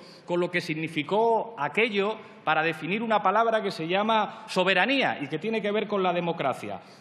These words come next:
Hay un contraste, además, notable entre lo que significó el Banco Central Europeo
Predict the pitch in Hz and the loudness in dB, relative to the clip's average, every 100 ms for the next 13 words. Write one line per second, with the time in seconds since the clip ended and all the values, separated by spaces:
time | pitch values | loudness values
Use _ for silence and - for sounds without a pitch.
0 | - - - - - 226 262 262 220 208 | -20 -20 -20 -4 4 4 4 0 0 0
1 | 226 247 - 220 202 226 220 190 170 233 | 0 0 2 0 2 2 0 -2 2 4
2 | 254 220 233 - 156 151 147 151 151 151 | 4 2 2 0 -6 -8 -6 -6 -6 -8
3 | 151 151 160 156 240 190 - - 147 175 | -8 -8 -4 2 2 2 -6 -6 -2 0
4 | 208 220 214 202 214 226 214 196 190 254 | 0 -2 -2 -2 2 2 2 2 4 4
5 | 233 247 | 4 0